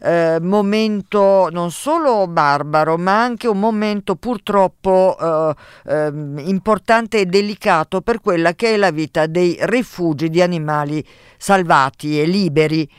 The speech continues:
Allora, io non voglio mai dare niente per scontato e allora chiedo, magari lo chiedo a te Sara, eh, perché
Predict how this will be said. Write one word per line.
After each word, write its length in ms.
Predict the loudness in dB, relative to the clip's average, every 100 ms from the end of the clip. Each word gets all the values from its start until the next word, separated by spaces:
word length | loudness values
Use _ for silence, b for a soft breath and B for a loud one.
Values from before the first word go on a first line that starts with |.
| B B B B
Allora, 440 | 0 2 4 2 0
io 420 | -2 0 2 4 2
non 260 | -2 -2
voglio 300 | -2 0 0
mai 240 | 0 0 2
dare 240 | 2 2
niente 340 | -2 -4 -6
per 140 | -6 -6
scontato 720 | -4 -4 -2 0 0 0 0
e 60 | 0
allora 320 | 2 0 0
chiedo, 920 | -4 -2 0 2 0 0 2 2 2
magari 440 | 0 -2 0 -2
lo 140 | -2 -4
chiedo 480 | -2 -2 0 2 2
a 100 | 0
te 280 | 0 -2 -2
Sara, 1040 | 0 2 4 4 4 4 2 0 -2 0
eh, 60 | -2
perché 400 | -2 -4 -2 -6